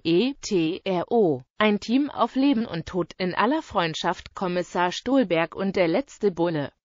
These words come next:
Nach längerer Filmpause war Warner zweitausendfünfzehn in dem Fernsehfilm Schwester Weiß mit Lisa Martinek und Celoy Caprix Aifkin den Hauptrollen.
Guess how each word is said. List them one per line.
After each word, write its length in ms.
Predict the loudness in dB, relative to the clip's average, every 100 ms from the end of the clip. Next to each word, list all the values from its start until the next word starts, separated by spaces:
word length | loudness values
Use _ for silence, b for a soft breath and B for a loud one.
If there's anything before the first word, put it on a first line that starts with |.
| 2
Nach 260 | 2 2
längerer 460 | 0 0 2 2 0
Filmpause 880 | 0 0 0 0 2 2 4 2 2
war 180 | 2 2
Warner 400 | 0 0 -4 -2
zweitausendfünfzehn 1200 | -2 0 0 -2 -2 -4 -2 -2 -4 -4 -4 -2
in 200 | -2 0
dem 180 | -2 -2
Fernsehfilm 840 | -4 -4 -2 -2 -2 -2 -2 -2
Schwester 460 | -2 -4 -2 -2
Weiß 440 | 2 0 0 -8 -6
mit 220 | -4 -4
Lisa 380 | -4 -2 0 2
Martinek 720 | 2 2 0 -4 -2 -2 -4
und 200 | -6 -6
Celoy 480 | 0 0 2 2 0
Caprix 640 | 0 -4 -2 -4 -4 -6 -2
Aifkin 520 | 0 0 -4 -2 0
den 180 | 0 0
Hauptrollen. 640 | -2 -2 -4 -4 -4 -8